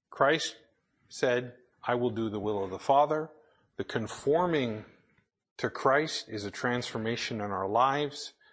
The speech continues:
That transformation then becomes, "I want to do the will of God," just as Christ did the will of God.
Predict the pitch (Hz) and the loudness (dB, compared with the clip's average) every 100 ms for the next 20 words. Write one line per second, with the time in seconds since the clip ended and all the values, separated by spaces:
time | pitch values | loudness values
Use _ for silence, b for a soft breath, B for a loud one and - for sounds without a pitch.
0 | b 101 92 - 120 110 113 107 131 - | b -2 0 2 2 0 -4 -2 -2 0
1 | 131 113 104 120 107 104 - 117 117 104 | -2 -2 0 0 0 -4 0 0 0 -6
2 | 101 101 107 104 104 101 98 101 95 95 | -6 -2 0 0 -2 -4 -10 -8 -8 -6
3 | 92 90 85 - - _ _ _ _ _ | -6 -6 -10 -16 -20 _ _ _ _ _
4 | _ _ - - 120 - 147 - - 180 | _ _ -14 -4 -4 -2 -6 -4 2 2
5 | - - 98 82 87 78 71 - | 2 -4 -8 -8 -8 -10 -10 -14